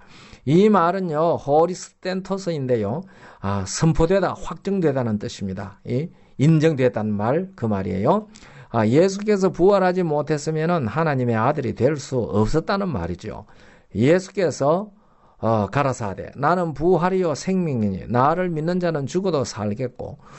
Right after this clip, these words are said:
무릇 살아서 나를 믿는 자는 영원히 죽지 아니하리니 이것을 네가 믿느냐고?" 한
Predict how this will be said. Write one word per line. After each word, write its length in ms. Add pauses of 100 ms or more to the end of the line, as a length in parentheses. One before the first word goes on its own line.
(220)
무릇 300
살아서 520
나를 440
믿는 320
자는 340
영원히 400
죽지 400
아니하리니 800
이것을 400
네가 300
믿느냐고?" 580
한 220